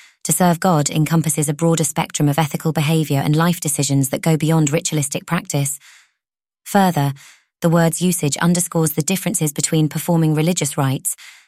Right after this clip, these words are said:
and living in a manner that genuinely honors divine lordship. Prophets like Isaiah use ebed to call out empty rituals and emphasize a more profound existential service to God that involves every aspect of being.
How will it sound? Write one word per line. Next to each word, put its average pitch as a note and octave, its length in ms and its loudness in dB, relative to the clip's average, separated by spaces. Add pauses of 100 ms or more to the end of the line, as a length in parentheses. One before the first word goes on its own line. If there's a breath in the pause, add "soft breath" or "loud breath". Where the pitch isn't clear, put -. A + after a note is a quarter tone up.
(160 loud breath)
and E3 140 4
living E3+ 280 2
in D#3 100 4
a D3+ 40 2
manner D#3 280 2
that D3 120 -2
genuinely D#3+ 600 2
honors D#3+ 300 2
divine D#3+ 420 2
lordship. C#3 520 -2 (520 loud breath)
Prophets G3 400 0
like D#3 200 0
Isaiah D#3 400 2
use C#3+ 360 0
ebed C#3+ 460 0 (380 loud breath)
to E3 100 -4
call F3 240 2
out D#3+ 160 0
empty D#3+ 240 0
rituals C#3+ 480 0
and D3 100 4
emphasize D3+ 480 0
a D3+ 60 2
more D3+ 180 4
profound D3+ 640 -2
existential D#3+ 680 -2
service D3+ 420 0
to D#3 100 -4
God C#3+ 240 0
that D3+ 120 -2
involves D3+ 400 2
every D#3+ 280 0
aspect - 440 -4
of C3+ 120 -6
being. C3 320 -4